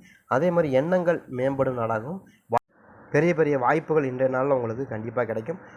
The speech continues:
ஒரு சூப்பரான நாளாக கண்டிப்பா இருக்கும். சரிங்களா? உங்களுக்கு அனுகூலமான திசை என்று பார்த்தீங்கன்னா மேற்கு, ராசியா நிறம் இளஞ்சிவப்பு.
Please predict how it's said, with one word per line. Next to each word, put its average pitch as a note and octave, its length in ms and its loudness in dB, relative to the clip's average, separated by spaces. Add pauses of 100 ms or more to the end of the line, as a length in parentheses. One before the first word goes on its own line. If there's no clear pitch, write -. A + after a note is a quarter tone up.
(100)
ஒரு A#2 120 -4
சூப்பரான D#3+ 440 0
நாளாக B2 320 -2
கண்டிப்பா A2 360 -6
இருக்கும். G#2 240 -10
சரிங்களா? A#2+ 280 -4
உங்களுக்கு A#2+ 280 -2
அனுகூலமான D3 420 -2
திசை B2 260 -8
என்று A#2 240 -6
பார்த்தீங்கன்னா A2+ 320 -6 (360)
மேற்கு, D#3+ 360 2
ராசியா C#3 320 2
நிறம் B2+ 300 -2
இளஞ்சிவப்பு. G#2+ 640 -8